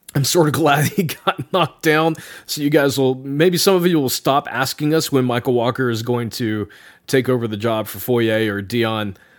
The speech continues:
Um, not that Deion did anything to help that conversation this week, but Michael certainly,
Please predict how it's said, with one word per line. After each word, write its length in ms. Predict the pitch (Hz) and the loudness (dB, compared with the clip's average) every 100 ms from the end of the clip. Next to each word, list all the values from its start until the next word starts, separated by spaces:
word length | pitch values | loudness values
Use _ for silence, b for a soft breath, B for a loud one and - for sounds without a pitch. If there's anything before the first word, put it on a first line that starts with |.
| b | b
Um, 340 | - 104 101 101 | -14 -10 -8 -2
not 180 | 143 156 | 0 2
that 120 | 156 | 4
Deion 340 | 156 151 139 | 4 4 2
did 120 | 131 | 2
anything 300 | 139 127 147 | 2 2 0
to 60 | 120 | 2
help 140 | 139 135 | 0 0
that 140 | 123 | -2
conversation 480 | 143 123 131 123 131 | -2 -2 -2 -2 -2
this 180 | 139 - | -4 -2
week, 280 | 110 101 | -4 -4
but 180 | - 92 | -8 -8
Michael 400 | 117 117 113 110 | -6 -6 -6 -8
certainly, 540 | - 120 104 107 101 | -6 -6 -6 -8 -8